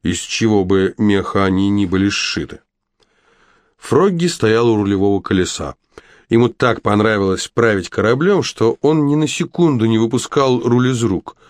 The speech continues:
Шапочка смотрела в сторону запада, облокотившись на поручни. Она то и дело оглядывалась, будто хотела что-нибудь спросить.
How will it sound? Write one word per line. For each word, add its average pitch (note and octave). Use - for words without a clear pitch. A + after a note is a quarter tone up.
Шапочка B2+
смотрела G#2+
в -
сторону F#2
запада, G#2
облокотившись A2+
на C#3
поручни. F2+
Она G#2
то G#2
и G#2
дело G2+
оглядывалась, G2
будто F#2+
хотела G2+
что-нибудь F#2
спросить. -